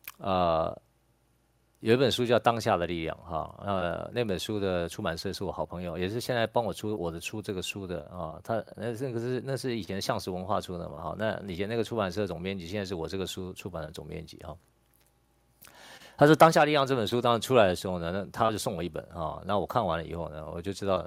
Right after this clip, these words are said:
这，这，这，这个，这个作者的名字我不会念了哈，就是反正是个男生了哈。那看到最后的时候呢，我就说，哎，这个，这个，这个，这个作者蛮厉害的哈，就是他知道他在讲什么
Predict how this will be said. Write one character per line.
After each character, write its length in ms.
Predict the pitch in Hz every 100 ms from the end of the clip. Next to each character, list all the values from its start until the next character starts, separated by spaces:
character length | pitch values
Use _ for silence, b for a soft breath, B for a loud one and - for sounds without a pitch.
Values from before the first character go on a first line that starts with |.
| -
这， 160 | - 104 90
这， 160 | 113 -
这， 140 | 123
这 120 | 95 117
个， 80 | -
这 120 | -
个 60 | 151
作 100 | 131
者 60 | 107
的 60 | 85
名 120 | 90
字 80 | 92
我 60 |
不 100 | 73
会 120 | 95
念 180 | 95 85
了 60 | -
哈， 160 | 82 -
就 160 | 95
是 260 | 87 90 82 B B
反 100 | 95
正 40 |
是 80 | 98
个 80 | 98
男 140 | 73 82
生 160 | 87
了 100 | 78 78
哈。 180 | 82 85 _ _ _ _ _ _ _ _ _ _ - B B B B -
那 80 |
看 160 | 127 151
到 60 | 135
最 160 | 147
后 160 | 127 117
的 60 | 92
时 100 | 92
候 100 | 87
呢， 240 | 76 76 - -
我 80 | 87
就 140 | 85
说， 360 | 90 95 90 - -
哎， 140 | 92
这 180 | 92 107
个， 60 | 95
这 140 | 107
个， 60 | 85
这 160 | -
个， 60 | 92
这 120 | -
个 80 | 107
作 160 | 87 92
者 120 | 78
蛮 180 | 73 78
厉 140 | 80
害 120 | 80
的 140 | 76 80
哈， 140 | 80
就 120 | 82
是 140 | 87 90
他 180 | - 95
知 120 | -
道 120 | 92
他 120 | 82 90
在 140 | 85
讲 240 | 80 73
什 100 | 76
么 120 | 67